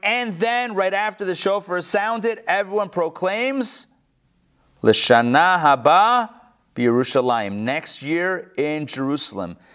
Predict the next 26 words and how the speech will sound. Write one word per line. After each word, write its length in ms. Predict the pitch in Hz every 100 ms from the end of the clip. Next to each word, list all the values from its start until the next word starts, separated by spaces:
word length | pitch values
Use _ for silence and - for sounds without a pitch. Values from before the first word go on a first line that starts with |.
| _ -
And 140 | 107
what 80 | 135
do 60 |
we 160 | 139 135
mean? 340 | 123 92 85 - _ _ -
We'll 140 | 107
get 160 | 117 117
a 40 |
good 200 | 120 107
deal 220 | 117 127
on 120 | 107
Delta 320 | 104 117 127 123
or 140 | 104
El 160 | 101 107
Al? 260 | 165 196
No. 520 | 147 151 180 117 82 _ _ _ _ -
I 100 | 143
mean, 280 | 117 - -
yeah, 320 | 117 151 104 85
also. 380 | 127 135 95
But 400 | 90 - 214 - - _ _
what 160 | 135 131
we 100 | 139
mean 320 | 135 196 220
is, 480 | 175 240 247 - - _ _ _ _ _ -
Mashiach, 540 | - - 147 95 110